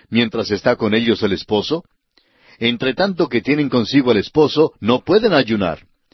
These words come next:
Pero vendrán días cuando el esposo les será quitado, y entonces en aquellos días ayunarán". Lo que está diciéndoles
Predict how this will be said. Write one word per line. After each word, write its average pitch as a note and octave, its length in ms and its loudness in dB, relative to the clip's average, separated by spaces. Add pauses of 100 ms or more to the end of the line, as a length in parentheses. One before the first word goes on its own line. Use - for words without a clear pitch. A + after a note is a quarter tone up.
(300)
Pero A2 180 4
vendrán D3 440 0
días C#3 320 2
cuando A#2+ 240 0
el A2 80 2
esposo C3 440 0
les A2+ 200 -2
será A2+ 280 2
quitado, F2+ 540 -2 (260)
y A2+ 140 0
entonces A2 720 0
en F#2 100 -4
aquellos B2 460 0
días C3 400 2 (160)
ayunarán". F#2+ 720 -2 (1080)
Lo E3 120 0
que F3 80 2
está A3+ 160 2
diciéndoles C#3 640 2